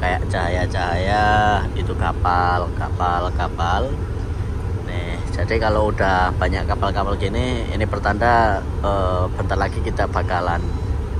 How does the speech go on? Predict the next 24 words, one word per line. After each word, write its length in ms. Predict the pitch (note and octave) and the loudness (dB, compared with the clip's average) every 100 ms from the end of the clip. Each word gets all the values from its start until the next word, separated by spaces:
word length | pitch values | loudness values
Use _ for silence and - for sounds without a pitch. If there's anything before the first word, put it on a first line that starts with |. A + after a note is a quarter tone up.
| - | -4
sandar 440 | - F#2 F#2 F#2+ E2+ | -2 0 2 0 0
sih 240 | G2 F2+ | -2 -2
ya, 80 | F2 | 0
bakalan 400 | F#2 F2+ F2+ F2+ | -2 0 0 2
sampai 400 | - F2+ - F#2 | 2 2 0 -2
di 200 | - F#2+ | 0 0
pelabuhan 520 | - D#2+ - F#2 - - - | 0 0 0 0 -2 -2 -4
gitu. 200 | G2 F#2+ F2+ - F#2 F2 F#2+ - - - - - - - - - | -2 -2 -2 -2 -2 -2 -2 0 0 0 0 0 0 0 0 0
Dan 160 | A#2+ B2 | 2 4
kalau 640 | A#2 A#2 A2+ A2 G#2+ A2 | 4 4 6 6 6 4
mau 240 | G#2+ G#2+ G#2+ | 4 2 2
sandar 360 | G#2+ G#2 G2+ - | 2 2 2 2
gini, 320 | G2+ A#2 A#2+ | 0 2 2
lihat 240 | G#2 F#2 | 0 0
para 240 | F#2+ G2 G2 | 0 0 0
penumpang 400 | G#2 G#2 A2 A2+ | 2 2 2 0
juga 400 | G#2+ G#2+ F#2+ F#2 | 0 2 2 2
udah 320 | G2 G2 F#2+ | 0 0 2
pada 560 | F#2 F#2 F#2+ F#2 F2+ F#2+ | 2 2 2 2 2 0
keluar, 480 | - G#2+ F#2 F#2+ A2+ - - - | 2 2 4 4 4 2 0 0
baik 320 | - G2+ G#2+ G#2 - | 2 2 2 2 0
mau 240 | A#2 A2+ A2+ | 2 4 4
menikmati 560 | A2+ A2 A2+ A2 A2+ | 2 2 2 2 2
perjalanan, 800 | A2 - G#2 G2 F#2+ F#2+ G#2+ C3 | 0 0 2 2 2 4 4 2